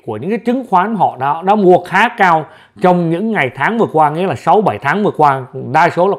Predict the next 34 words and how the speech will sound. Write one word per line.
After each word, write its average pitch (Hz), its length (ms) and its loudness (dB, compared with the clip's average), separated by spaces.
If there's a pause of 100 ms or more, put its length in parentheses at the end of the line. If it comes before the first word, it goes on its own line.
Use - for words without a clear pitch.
trong 143 160 -6
vòng 120 220 -6
khoảng 98 200 -12 (380)
mười 151 180 4
sáu 226 340 4
tuần 139 220 0
vừa 123 100 -4
qua, 151 240 2
nghĩa 180 140 -4
là 185 120 -4
khoảng 104 260 -6
ba 160 220 4
tháng 165 280 -4
trời 147 220 2
vừa 123 80 -4
qua 151 260 2 (300)
thì 143 160 0
đa 160 160 4
số 185 220 2
chứng 202 240 -4
khoán 196 200 0
lên, 165 420 0
lên, 156 280 0
lên 156 220 0
thẳng. 147 260 -2 (380)
Thì 139 240 -4
có 202 200 -6
thể 113 380 -4
họ 139 340 -2
không, 185 260 0 (140)
họ 180 260 0
không 247 300 2
nghĩ 208 220 2
rằng 160 200 2